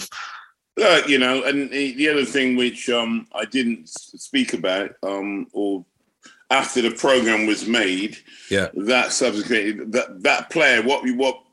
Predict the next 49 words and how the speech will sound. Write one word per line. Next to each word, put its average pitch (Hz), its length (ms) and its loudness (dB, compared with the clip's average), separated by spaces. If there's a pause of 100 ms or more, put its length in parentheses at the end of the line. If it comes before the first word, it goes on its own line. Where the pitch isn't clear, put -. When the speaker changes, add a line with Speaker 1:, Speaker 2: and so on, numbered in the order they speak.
(100)
Speaker 1:
what 123 220 -2
you 123 80 0
gotta 123 120 0
remember, 117 280 -2
that 139 260 -2
player 104 480 0 (160)
who 113 120 -6
did 123 280 -2
that, 90 280 -6
I 110 80 -2
had 110 240 -4
to - 80 -10
play 117 260 -2
with 101 200 -6
for - 120 -8
the 104 120 -4
next 110 240 -4
fifteen 110 440 -4
years. 90 460 -6 (480)
So 107 420 -2
he 127 180 2
was 107 160 2
in 90 60 2
Speaker 2:
Wow. 87 120 2
Speaker 1:
the 90 60 0
side. 95 560 -2 (640)
Um, 110 580 -2
Speaker 2:
Yeah. - 60 -8
Speaker 1:
and 117 100 0
after 131 380 0
that, 117 320 0
a-, - 220 -4
after - 280 0
that - 180 0
documentary 113 760 -2
was 98 280 -6
made, 98 500 -8 (140)
he 127 180 -2
phoned 110 400 -4
me. 76 220 -16 (500)
Speaker 2:
Yeah. 98 180 0 (180)
Speaker 1:
You 98 240 -2
know, 98 100 -2
Speaker 2:
Oh, 98 140 0
Speaker 1:
and 113 180 4
he 113 60 4
Speaker 2:
really? 135 240 6
Speaker 1:
wanted - 260 -2
to, 107 120 -4